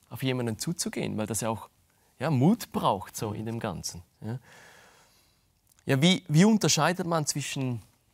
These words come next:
Freund und Feind? Auch für Sadi in unserem Film von Twisted Reality stellt sich genau diese Frage.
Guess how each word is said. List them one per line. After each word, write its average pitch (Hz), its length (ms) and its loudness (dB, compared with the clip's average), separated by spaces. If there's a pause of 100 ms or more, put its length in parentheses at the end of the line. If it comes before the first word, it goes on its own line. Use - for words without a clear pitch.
(520)
Freund 143 440 -2
und 117 120 -2
Feind? 135 480 -2 (1800)
Auch 139 420 2
für - 180 0
Sadi 160 440 2
in 151 80 4
unserem 139 320 2
Film 160 300 -2
von 131 300 -4
Twisted 151 420 -2
Reality 143 640 2 (400)
stellt 139 340 0
sich - 280 -2
genau 135 420 2
diese 139 360 0
Frage. 110 640 -2